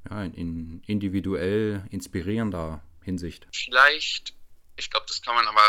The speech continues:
Speaker 2: recht allgemein fassen, worüber ich immer recht viel nachdenke, auch weil ich ja dann irgendwann Lehrer sein möchte. Ähm, ich glaube, dass wenn man,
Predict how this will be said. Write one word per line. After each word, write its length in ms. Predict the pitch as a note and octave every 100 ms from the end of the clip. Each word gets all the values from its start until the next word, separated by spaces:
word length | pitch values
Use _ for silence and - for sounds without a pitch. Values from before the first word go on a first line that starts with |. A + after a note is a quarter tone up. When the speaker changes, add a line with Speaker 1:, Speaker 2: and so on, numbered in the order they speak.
| G#2
Speaker 2:
recht 300 | G#2+ - -
allgemein 520 | A2 G#2+ G2 F#2+ G2+ A2+
fassen, 440 | A#2 A#2+ - C3+ - - _ - - - _ _ - _ -
worüber 320 | G#2+ A2 G#2+
ich 100 | -
immer 240 | A2+ G2+ G2 _ -
recht 180 | - -
viel 120 | G#2
nachdenke, 480 | G2 - A2+ A2+ -
auch 140 | A2+
weil 100 | G2
ich 120 | F#2 G#2
ja 100 | G2+
dann 280 | G2+ G2+ -
irgendwann 480 | G2 F#2+ F#2 F#2 -
Lehrer 320 | F#2+ G2 G#2+
sein 440 | G2+ G2+ G2+ G#2 G#2 - - -
möchte. 500 | F#2+ G2+ - A2 A2 - - - - _ - - - - _ - G#2+
Ähm, 320 | G2 G2 F#2+
ich 120 | -
glaube, 580 | G2 G2+ A#2 A#2+ C3 B2 _ -
dass 200 | - -
wenn 120 | G#2+
man, 400 | A2+ A2 G#2+ G#2+